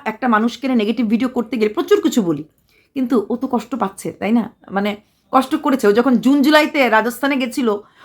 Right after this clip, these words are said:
ও হাসনাবাদের গরমেই বসে বলতো, "উফ, কি গরম, কি গরম, কি গরম, ভাল লাগে না।" আর সেইখানে ও জুলাই মাসে এই রাজস্থানে এইটুকুন একটা ঘরের মধ্যে, যদিও এয়ার কুলার ছিল, ও কিন্তু ছিল।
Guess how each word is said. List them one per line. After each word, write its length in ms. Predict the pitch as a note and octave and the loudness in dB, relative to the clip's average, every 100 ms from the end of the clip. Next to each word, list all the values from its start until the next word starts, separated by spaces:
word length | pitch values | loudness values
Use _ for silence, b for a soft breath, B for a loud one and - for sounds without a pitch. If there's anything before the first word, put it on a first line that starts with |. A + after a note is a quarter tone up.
| G#3 F3+ | -8 2
ও 180 | A#3+ | 4
হাসনাবাদের 800 | C#4 - F#3 G#3 C4 D4+ D#4 D#4+ | 4 4 2 2 2 4 4 2
গরমেই 400 | A#3+ B3 C4+ E4 | 4 4 2 0
বসে 220 | D4 C#4+ | 0 0
বলতো, 200 | C#4 C4+ | -2 -4
"উফ, 280 | D4 F4+ F4 - | -2 0 0 -2
কি 100 | C#4+ | -6
গরম, 540 | C4+ C4+ C#4 D4 D4 C4 | 2 2 2 -2 -4 -4
কি 140 | C#4+ | 0
গরম, 380 | C4 C4+ C4+ B3+ | 2 2 2 -2
কি 100 | C4 | 0
গরম, 260 | A#3+ A#3 A3+ | 0 0 2
ভাল 160 | G#3+ | 2
লাগে 200 | F#3+ F3 | 2 0
না।" 160 | D#3 - b b b - | -6 -12 b b b -8
আর 80 | |
সেইখানে 580 | F3+ B3 B3+ D4+ C#4+ A3 - _ _ | -2 0 2 2 2 -2 -6 _ _
ও 100 | F#3+ | -2
জুলাই 440 | F#3+ A#3+ C#4+ E4 F4 | 2 4 6 4 4
মাসে 600 | D#4+ D#4 D#4+ C#4+ A3 - _ _ _ - | 2 2 0 0 -2 -8 _ _ _ -2
এই 100 | G#3 | 2
রাজস্থানে 720 | G#3+ C4+ - D4+ C#4+ A3+ - B - | 2 0 0 0 2 0 -4 B -2
এইটুকুন 360 | C4 C#4+ C#4+ | 0 0 0
একটা 180 | D4+ C#4+ | 0 -2
ঘরের 400 | G3+ F#3+ A3+ C#4 | 0 4 6 4
মধ্যে, 160 | C#4 A3+ | 2 -2
যদিও 280 | B3 B3 D4+ | -4 -2 0
এয়ার 160 | C#4 | 0
কুলার 220 | C#4 D4 D4 | 0 -4 -4
ছিল, 260 | - C#4 G#3 G#3 _ _ _ | -2 0 0 -4 _ _ _
ও 80 | C4 | -2
কিন্তু 240 | D#4+ D#4 | 0 0
ছিল। 480 | E4 - C4+ B3+ G3+ | -4 -2 2 2 0